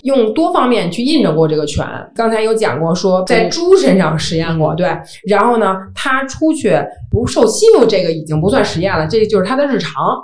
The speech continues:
Speaker 1: 而且他甚至把这个放在咱们现在可能叫做无限制格斗的这种竞技模式下去尝试了，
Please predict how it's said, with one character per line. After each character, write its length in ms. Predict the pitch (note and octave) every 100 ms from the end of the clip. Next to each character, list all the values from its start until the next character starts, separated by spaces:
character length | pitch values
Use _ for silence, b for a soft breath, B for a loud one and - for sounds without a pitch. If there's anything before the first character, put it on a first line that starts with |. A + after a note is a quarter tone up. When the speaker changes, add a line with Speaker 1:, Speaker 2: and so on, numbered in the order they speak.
| -
Speaker 1:
而 160 | F3 A3
且 300 | - C3+ A#2
他 140 | F3
甚 180 | F#3 F3+
至 80 | E3
把 160 | -
这 120 | D#3+
个 220 | D#3+ D#3+ D#3+ B -
放 180 | F3+ E3+
在 160 | D#3
咱 160 | D#3 D3
们 100 | G#3
现 300 | A3 C4+ C4
在 320 | C#4+ G3+ C#3+ - -
可 160 | F3
能 240 | D3+ D#3 E3+
叫 200 | F#3+ D#3+
做 300 | D#3+ D3 D3+ - -
无 200 | E3+ G3
限 280 | F#3+ G3+ D#3
制 160 | D#3+
格 260 | D#3+ D#3+ D#3
斗 200 | A#3 F#3
的 120 | D#3+
这 180 | E3+ D#3+
种 400 | D3+ A#2+ B2+ -
竞 220 | C#4 B3
技 120 | - F#3
模 260 | D3+ D3+
式 200 | F#3 C4
下 360 | - C3 E2 D#2
去 140 | - F3
尝 360 | - C3+ D3
试 200 | D#3 G3
了， 140 | E3